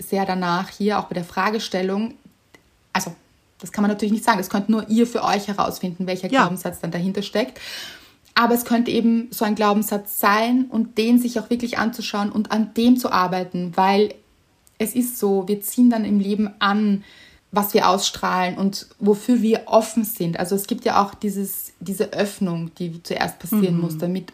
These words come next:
Speaker 1: überhaupt jemand zu uns kommt. Und da steckt auch oft, also zu uns quasi in unser Leben kommt, aber auch uns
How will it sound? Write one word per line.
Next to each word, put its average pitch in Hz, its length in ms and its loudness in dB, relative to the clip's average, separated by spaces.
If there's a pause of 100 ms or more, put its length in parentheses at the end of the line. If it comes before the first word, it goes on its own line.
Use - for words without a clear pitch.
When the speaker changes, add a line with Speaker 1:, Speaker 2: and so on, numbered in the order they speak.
Speaker 1:
überhaupt 190 420 -6
jemand 175 400 -2 (1200)
zu - 120 -2
uns 226 180 0
kommt. - 220 -2
Und 208 180 2
da 214 140 4
steckt 240 400 -2
auch 254 320 2
oft, 202 320 2
also 202 160 0
zu - 160 -8
uns 208 380 -2 (260)
quasi 196 400 0
in 202 180 2
unser 208 220 2
Leben 226 420 2
kommt, 240 320 -2
aber 190 180 2
auch - 140 0
uns 233 240 -2